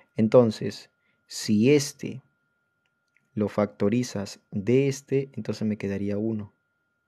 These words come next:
Si este es, lo factorizas de este, entonces me quedaría tres a la uno.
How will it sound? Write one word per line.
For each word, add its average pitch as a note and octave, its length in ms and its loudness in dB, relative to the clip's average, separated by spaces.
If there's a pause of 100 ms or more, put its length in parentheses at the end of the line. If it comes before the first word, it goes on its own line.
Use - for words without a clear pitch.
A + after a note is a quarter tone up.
(560)
Si A2+ 480 0
este - 320 -4
es, - 360 -18 (360)
lo G#2+ 180 -2
factorizas G#2 720 -4
de C3 200 2
este, B2+ 380 -6
entonces G#2+ 340 -8
me G#2 120 -2
quedaría G#2 400 -4
tres G#2 240 -10
a G#2+ 40 -6
la G2+ 120 -6
uno. G#2+ 340 -6